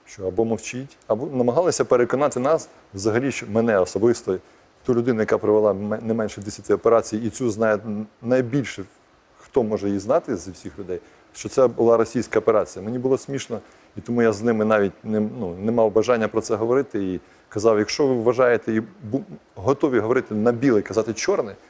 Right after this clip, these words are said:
я цим займатися не буду». І тому почалися погрози. Вони сказали, що вони анулюють наші паспорта, що вони притягнуть, ну, і далі пішло більше.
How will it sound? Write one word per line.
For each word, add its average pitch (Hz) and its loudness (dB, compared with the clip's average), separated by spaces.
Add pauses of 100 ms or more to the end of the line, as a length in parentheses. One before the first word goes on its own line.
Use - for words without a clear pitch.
(180)
я 123 2
цим 117 -6
займатися 107 -4
не 95 -10
буду». 82 -12 (840)
І 104 -14
тому 151 -6
почалися 113 -2
погрози. 95 -4
Вони 135 2 (160)
сказали, 120 2
що - -8
вони 113 0
анулюють 110 -2
наші 107 -4
паспорта, 95 -2 (540)
що 101 -20
вони 104 -6
притягнуть, 110 -2 (400)
ну, 127 -6 (420)
і 113 0
далі 139 2
пішло 113 0
більше. 104 -2